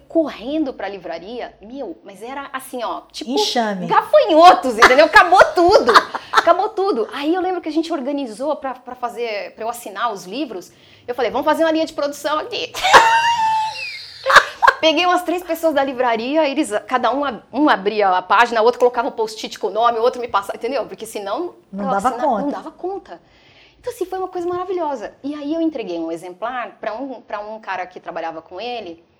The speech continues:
Speaker 1: que ainda tá lá, e que era, inclusive, uma das pessoas cotadas a sucedê-lo. No fim, agora anunciaram quem vai ser o sucessor, mas não vai ser ele.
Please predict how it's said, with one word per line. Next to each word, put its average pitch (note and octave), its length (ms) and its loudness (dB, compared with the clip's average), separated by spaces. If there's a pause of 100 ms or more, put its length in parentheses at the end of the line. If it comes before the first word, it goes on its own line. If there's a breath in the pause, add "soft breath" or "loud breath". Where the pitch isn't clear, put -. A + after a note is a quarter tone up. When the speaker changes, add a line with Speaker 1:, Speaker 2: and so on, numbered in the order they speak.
(340 soft breath)
Speaker 1:
que A3+ 80 -4
ainda B3 160 0
tá E3 160 -4
lá, F#3+ 320 2
e G3 80 -10
que - 140 -8
era, A3 120 0
inclusive, G#3+ 380 -10
uma B3 140 -8
das B3 120 -6
pessoas A#3 300 -14
cotadas G#3+ 480 -6
a G#3+ 60 -10
sucedê-lo. F3+ 640 -6
No G3+ 140 -12
fim, A#3 280 -12
agora G#3 400 -2 (240 loud breath)
anunciaram G3+ 460 -4
quem G3 100 -8
vai F#3 120 -6
ser F#3+ 100 -12
o F3+ 40 -12
sucessor, G3+ 440 -12
mas A3 100 -8
não A3 120 -10
vai A3 100 -4
ser C4 120 -10
ele. D#3 300 -10